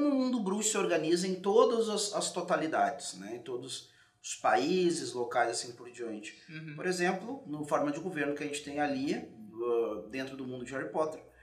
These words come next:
Speaker 1: é muito semelhante ao modelo inglês, com uma curiosidade. Eu tenho um ministro da magia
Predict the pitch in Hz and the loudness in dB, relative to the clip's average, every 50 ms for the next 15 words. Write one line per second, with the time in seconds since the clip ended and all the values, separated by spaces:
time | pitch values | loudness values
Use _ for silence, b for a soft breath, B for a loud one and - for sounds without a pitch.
0 | b b b b - 226 214 208 208 - 220 220 220 214 208 - 226 208 214 202 | b b b b -6 -4 -4 -2 -2 -2 -2 0 0 0 -2 -2 -2 -4 -4 -2
1 | 202 208 226 233 226 208 185 175 180 - - 196 190 202 202 - 202 214 214 220 | -2 -4 -4 -4 -2 -2 -2 -2 -2 -4 -4 -2 -2 -2 -2 -2 -4 -4 -2 -2
2 | 220 254 240 196 165 151 - - - 117 117 - 147 139 143 147 151 156 160 156 | 0 4 6 8 8 8 6 2 -4 -8 -10 -8 -8 -6 -4 -2 -2 0 0 -2
3 | 151 - 170 170 185 185 190 185 185 180 190 208 285 | -2 -2 -2 0 2 4 4 4 2 0 -2 -4 -6